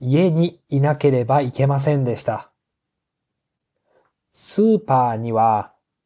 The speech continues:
一つの家から一人しか行ってはいけませんでした。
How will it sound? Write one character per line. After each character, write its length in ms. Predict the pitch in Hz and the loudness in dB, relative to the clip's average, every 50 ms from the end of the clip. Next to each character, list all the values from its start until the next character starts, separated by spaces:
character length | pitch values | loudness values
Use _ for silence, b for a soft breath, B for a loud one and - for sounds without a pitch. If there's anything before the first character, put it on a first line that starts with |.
| _ _ _ _ | _ _ _ _
一 380 | - - - - - 214 208 | -20 -14 -4 0 2 2 2
つ 200 | 208 - - - | 0 -4 -4 -4
の 240 | 147 135 127 123 - - | -2 -2 -4 -6 -6 -4
家 240 | 127 123 131 131 | -2 0 0 0
か 200 | 131 135 - 107 | 0 -2 -6 -6
ら 420 | 107 113 123 123 117 107 95 - _ _ _ _ _ _ _ | -2 0 0 2 0 0 -2 -6 _ _ _ _ _ _ _
一 360 | - - - - - 196 208 | -20 -20 -6 0 2 2 2
人 140 | 202 196 165 | 2 2 0
し 240 | - - - 190 - | -2 -2 -2 -2 0
か 340 | - 180 180 170 - _ _ _ | 2 0 0 0 -4 _ _ _
行 180 | - 135 135 | -4 -4 -4
っ 20 | - | -6
て 320 | _ _ _ - 151 147 | _ _ _ 0 0 2
は 200 | 127 131 151 160 | 2 2 0 0
い 100 | 143 127 | 0 -2
け 160 | - 135 139 | -2 -2 -2
ま 140 | 143 147 151 | 0 0 -2
せ 200 | 151 - 165 156 | -2 0 0 0
ん 120 | 147 139 | 0 -2
で 140 | 123 110 104 | -4 -4 -6
し 100 | - - | -8 -8
た。 240 | - 101 101 - _ | -10 -10 -10 -12 _